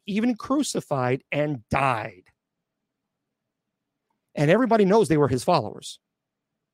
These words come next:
So that meant death to them. So now they're hiding, and I can understand the fear.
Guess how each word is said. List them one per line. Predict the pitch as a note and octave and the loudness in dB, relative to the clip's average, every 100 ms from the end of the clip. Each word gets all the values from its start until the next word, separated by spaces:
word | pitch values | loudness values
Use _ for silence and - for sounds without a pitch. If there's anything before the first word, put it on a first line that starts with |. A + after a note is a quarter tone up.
| _ _ _ | _ _ _
So | - D#3+ | -6 0
that | E3 G#3 | 2 4
meant | F3 F3+ | 2 2
death | - F3 - | 0 0 -2
to | - | -2
them. | C3+ D#3+ - - _ _ _ _ _ _ _ _ _ _ _ _ _ _ _ _ _ | 2 2 0 -8 _ _ _ _ _ _ _ _ _ _ _ _ _ _ _ _ _
So | - | -2
now | C#3+ C3+ | 2 4
they're | G#3 | 2
hiding, | G3 F#3+ E3 C#3+ G#3 B3 _ _ _ _ _ _ _ _ _ _ _ _ | 2 0 0 0 -4 -6 _ _ _ _ _ _ _ _ _ _ _ _
and | D3 C3 G3 | 0 2 2
I | C#3+ | -2
can | D#3 C#4 | -2 -2
understand | F3+ G3+ G#3+ - - B3 | -2 0 -2 -2 -2 -2
the | |
fear. | - D#4 F#4+ A2 - | -4 -4 -4 -6 -14